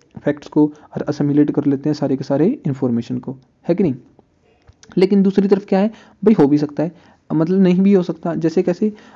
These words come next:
भाई, जो टीचर का रोल है वो बहुत अच्छा है, क्योंकि वो मे-, स्कूल भी तो मैनेज करना है ना भाई अपना, आपको कोई मोटिवेट भी तो करने वाला होना चाहिए। क्या पता आप लोग YouTube से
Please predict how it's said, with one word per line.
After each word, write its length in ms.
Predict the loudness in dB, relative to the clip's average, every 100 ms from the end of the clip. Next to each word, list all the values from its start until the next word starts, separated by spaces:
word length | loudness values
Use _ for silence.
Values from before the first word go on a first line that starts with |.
| -2
भाई, 80 | -2
जो 80 | 0
टीचर 260 | 0 0
का 120 | 2 4
रोल 180 | 6
है 60 | 4
वो 80 | 4
बहुत 260 | 2 2
अच्छा 260 | 0 -2 -6
है, 100 | -6
क्योंकि 260 | -6 -4 0
वो 140 | 2
मे-, 360 | 4 2 2 -2
स्कूल 240 | 0 0
भी 100 | 2
तो 100 | 4
मैनेज 260 | 4 4 2
करना 240 | 0 0
है 60 | 0
ना 120 | 2
भाई 300 | 2 0 -4 -8
अपना, 340 | -4 -2 -2 -6 -16 _
आपको 240 | -4 -2 2
कोई 140 | 4
मोटिवेट 440 | 4 4 4 2 4
भी 100 | 0
तो 80 |
करने 260 | 2 2 2
वाला 200 | 2 2
होना 160 | 0 0
चाहिए। 280 | 2 0
क्या 160 | 0 -2
पता 220 | 0 0
आप 120 | 2
लोग 240 | 2 4 4
YouTube 300 | 4 2 2
से 400 | 2 2 2